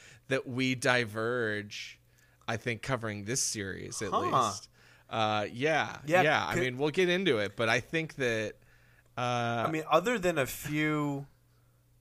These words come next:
Speaker 2: gratuitous things,
Speaker 1: Uh-huh.
Speaker 2: <laughs> I definitely enjoyed the last movie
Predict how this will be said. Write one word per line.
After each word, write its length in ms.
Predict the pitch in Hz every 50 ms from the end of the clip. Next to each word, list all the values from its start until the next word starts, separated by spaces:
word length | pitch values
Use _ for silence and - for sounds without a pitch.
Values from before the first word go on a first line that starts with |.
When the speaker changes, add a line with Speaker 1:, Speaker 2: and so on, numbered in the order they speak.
| _ _ -
Speaker 2:
gratuitous 760 | 123 131 127 120 - - 147 143 139 135 131 127 120 - -
things, 720 | - - - 131 123 123 131 151 175 196 185 - - - - _ - - - _ - - - - -
Speaker 1:
Uh-huh. 340 | - 123 113 110 110 107 123 - - - _ _ _ _ _
Speaker 2:
<laughs> 440 | - - - - - - 180 - -
I 80 | 165
definitely 420 | 156 147 160 170 170 - 202 175 156
enjoyed 300 | 143 131 131 131 123 120
the 80 | 120
last 320 | 110 110 113 113 113 - -
movie 220 | 120 110 113 120